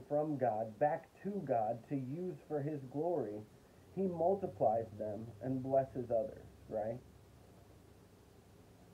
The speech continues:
So the questions I wanna ask is, um, what is the grass that I'm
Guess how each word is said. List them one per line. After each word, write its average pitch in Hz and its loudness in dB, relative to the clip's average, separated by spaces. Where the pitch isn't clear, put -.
So 170 4
the 160 0
questions 185 6
I 147 10
wanna 139 4
ask 113 -4
is, 143 0
um, 117 -2
what 160 6
is 226 2
the 165 0
grass 151 2
that 139 6
I'm 139 2